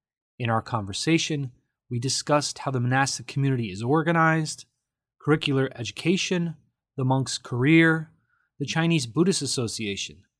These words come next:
transnational interactions and training, how Buddhism is governed in the modern Chinese state,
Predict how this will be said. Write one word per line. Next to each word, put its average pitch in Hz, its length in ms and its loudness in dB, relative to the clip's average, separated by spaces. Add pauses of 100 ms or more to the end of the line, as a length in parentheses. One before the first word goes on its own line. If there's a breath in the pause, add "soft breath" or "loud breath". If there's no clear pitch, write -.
(380)
transnational 151 960 2
interactions 156 680 0
and 110 180 -6
training, 196 480 -2 (600)
how 139 160 4
Buddhism 170 520 4
is 117 160 -4
governed 180 560 2 (200)
in 127 60 -2
the 127 40 0
modern 123 380 4
Chinese 117 400 -2
state, 143 420 0